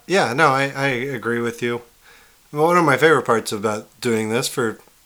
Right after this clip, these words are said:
these first fifty is, has been, um, how, how it's grown my confidence in, in other artistic endeavors that I have, and, and I'm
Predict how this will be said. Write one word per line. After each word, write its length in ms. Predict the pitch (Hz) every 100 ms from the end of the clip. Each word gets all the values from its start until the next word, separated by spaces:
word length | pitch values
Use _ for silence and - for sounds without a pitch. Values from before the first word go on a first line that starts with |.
| -
these 200 | 113 -
first 260 | 117 107
fifty 380 | - 139 139 123
is, 400 | 113 104 - - - - - - _
has 220 | - 117 - _ _ _ _ -
been, 560 | 131 131 127 127 127 123
um, 400 | 123 120 131 147 _
how, 280 | 123 127 131
how 220 | 127 135
it's 140 | 123 -
grown 320 | 135 123 117
my 160 | 110 107
confidence 680 | - 123 123 120 123 127 -
in, 300 | 117 113 120
in 280 | 117 110 110
other 420 | 135 127 104 92 -
artistic 800 | 113 - 107 - 107 - - - _ -
endeavors 580 | 117 101 104 98 104 -
that 180 | 110 104
I 120 | 104
have, 340 | 98 104 110
and, 160 | 113 110
and 240 | 123 113
I'm 240 | 110 110